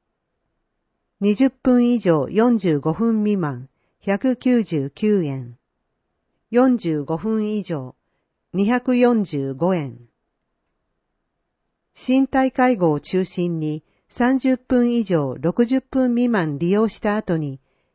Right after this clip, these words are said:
引き続き生活援助を二十分以上、四十五分未満利用した場合の自己負担は、五百四円、四百三十一円プラス七十三円です。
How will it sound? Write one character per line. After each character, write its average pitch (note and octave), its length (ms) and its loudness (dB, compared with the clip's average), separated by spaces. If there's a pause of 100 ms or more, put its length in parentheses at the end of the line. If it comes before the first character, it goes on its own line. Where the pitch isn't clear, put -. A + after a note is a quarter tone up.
(100)
引 B3+ 240 -2
き - 0 -
続 A#3 300 -2
き - 380 -6
生 B3+ 280 2
活 B3 340 -2
援 A#3+ 240 0
助 E3+ 120 0
を C#3 260 -4 (400)
二 F#3+ 100 2
十 A#3+ 160 4
分 B3 460 2
以 A#3 80 2
上、 D3+ 280 0
四 B3 280 2
十 F#3+ 240 0
五 E3+ 120 0
分 A#3 300 0
未 A#3 140 2
満 D#3+ 320 -2
利 E3+ 100 0
用 G3+ 200 2
し - 120 -12
た G3 140 -4
場 F#3 200 -2
合 F3+ 160 -2
の D#3 200 -2
自 C#3 180 -6
己 - 40 -6 (120)
負 - 140 -8
担 E3 300 -4
は、 C3+ 200 -10 (720)
五 F3 100 0
百 A#3+ 400 0
四 G#3 180 2
円、 C3+ 320 -4 (800)
四 B3+ 240 4
百 E3 280 -2
三 A3 320 -2
十 D3 260 -2
一 C#3+ 320 -8
円 C#3+ 260 -4 (100)
プ F3 100 -4
ラ F#3+ 120 -2
ス E3+ 280 -4
七 G3+ 320 0
十 D#3 180 -2
三 E3+ 400 -4
円 A#2+ 260 -12 (440)
で C3+ 160 -10
す。 - 260 -18